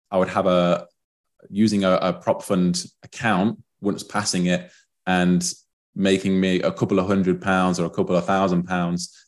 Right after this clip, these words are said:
then I'd go through maybe drawdown or break even for a few months. But then all of a sudden, when you make more money in a month than you used to make in a year,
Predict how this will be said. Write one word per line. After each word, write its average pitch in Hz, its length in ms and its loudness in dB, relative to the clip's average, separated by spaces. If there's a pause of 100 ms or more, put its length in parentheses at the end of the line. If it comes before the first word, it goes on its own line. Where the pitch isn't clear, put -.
then 98 100 0
I'd 90 140 -2
go 92 160 2
through 90 180 -2
maybe 87 280 2
drawdown 95 580 2
or 87 80 0
break 92 300 -2
even 110 220 2
for 98 160 -4
a 87 60 -2
few 87 220 -2
months. 90 320 -4
But - 180 -2
then 98 120 2
all 95 160 4
of 90 60 0
a 87 60 -4
sudden, 95 320 0
when 92 120 -2
you 95 80 -2
make 92 300 -2 (360)
more 107 180 6
money 101 220 4
in 92 100 0
a 92 40 2
month 95 300 0
than 92 100 -2
you 92 80 0
used 92 160 0
to 98 60 -2
make 92 200 -2
in 90 80 0
a 87 40 0 (140)
year, 95 360 2